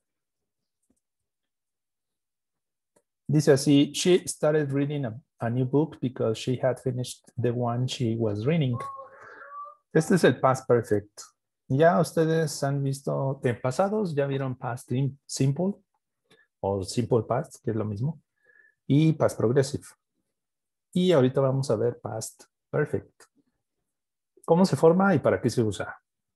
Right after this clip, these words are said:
Ahora, en la número dos dice, "He didn't swim because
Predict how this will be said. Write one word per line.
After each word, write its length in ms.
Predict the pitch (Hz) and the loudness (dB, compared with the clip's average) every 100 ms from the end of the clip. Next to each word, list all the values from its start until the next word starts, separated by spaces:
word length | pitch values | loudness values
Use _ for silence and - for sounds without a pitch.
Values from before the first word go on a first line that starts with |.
| _ _ _ _ _ _ _ - | _ _ _ _ _ _ _ 0
Ahora, 440 | 117 113 110 90 - _ _ _ _ _ _ _ _ _ _ _ _ _ | 4 4 4 -2 -16 _ _ _ _ _ _ _ _ _ _ _ _ _
en 160 | - 185 | 0 2
la 100 | 196 | 4
número 320 | 202 202 196 | 4 2 2
dos 260 | 170 175 151 | 2 0 -2
dice, 260 | 156 160 143 | -4 -4 -4
"He 180 | 160 156 | -4 -4
didn't 300 | 156 151 139 | -4 -4 -6
swim 300 | 151 139 139 | -6 -4 -4
because 440 | 139 127 123 | -2 -2 -2